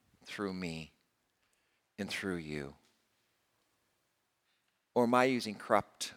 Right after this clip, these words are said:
words that's just tearing down and not building anybody up? There's no gift of grace with those words. I hope you'll think about that this week and allow the Holy Spirit to speak to you,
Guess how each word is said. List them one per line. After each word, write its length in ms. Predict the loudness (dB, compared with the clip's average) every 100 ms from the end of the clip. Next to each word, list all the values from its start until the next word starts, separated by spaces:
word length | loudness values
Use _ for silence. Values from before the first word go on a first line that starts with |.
| _
words 640 | -6 -2 0 -2 -4 -8 -8 _ _ _ _ _ _ _
that's 120 | -6
just 200 | -4 -2
tearing 380 | -4 -2 -4 -4
down 420 | -2 -2 -2 -4
and 80 | -2
not 240 | -4 -2
building 260 | -4 -4 -4
anybody 400 | -8 -8 -6 -4
up? 140 | -2
There's 180 | 0 2
no 160 | 2 0 -6 _ _
gift 320 | -4 -4 -4 -6
of 140 | -6
grace 560 | -2 -2 0 0 -4 -4 _ _ _ _ _ _ _ _
with 120 | -12
those 220 | -10 -10 -12
words. 440 | -18 -14 -6 -6 -8 _ _ _ _ _ _ _ _ _ _ _ _ -20 -20 _ _ _ _ _ _ _ _ _
I 60 | -8
hope 160 | 0
you'll 100 | 0
think 240 | 0 -4 -2
about 240 | -2 0
that 160 | -2 -4
this 220 | -6 -6
week 100 | -8
and 100 | -4
allow 160 | 0 0
the 100 | 0
Holy 200 | -4 -4
Spirit 400 | -6 -4 -4 -6 _ _ _ _ -12
to 100 | -4
speak 340 | -2 -2 -6 -6
to 180 | -4
you, 380 | -2 0 0 -2